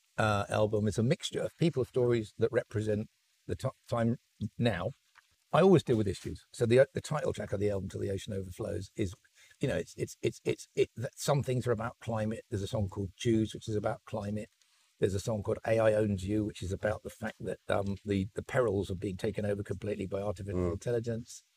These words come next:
Speaker 1: And Dystopias here is a song that's, um, sung only in ones and zeros. So you've got those themes, but it, the, the, but the stories are set really, uh, by connecting things with it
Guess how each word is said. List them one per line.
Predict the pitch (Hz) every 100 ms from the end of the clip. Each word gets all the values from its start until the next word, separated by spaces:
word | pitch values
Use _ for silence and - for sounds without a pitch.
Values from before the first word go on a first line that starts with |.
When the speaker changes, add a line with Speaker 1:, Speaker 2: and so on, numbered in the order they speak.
| _ _ _ _ -
Speaker 1:
And | 98 98 95 92 98 -
Dystopias | 98 101 107 - 117 107 90
here | 110 113
is | 110 104 -
a |
song | - - 120 110 110
that's, | 110 120 - - - _ _ -
um, | 110 104 95 104
sung | - 120 110
only | 110 104 101
in | 101 98
ones | 98 101 98
and | 95
zeros. | 104 107 95 101 -
So | 127 113 - - _
you've | 127
got | 127 - - _ -
those | 120 -
themes, | 143 110 90 -
but | -
it, | -
the, | 131 143
the, | 135 156
but | 123 143
the | 143 139
stories | - 220 185 131
are | 117
set | - 170 135
really, | 143 95 92 - 110
uh, | 107
by | - 113
connecting | 113 123 - 98
things | 104 101 87
with | 101
it | 104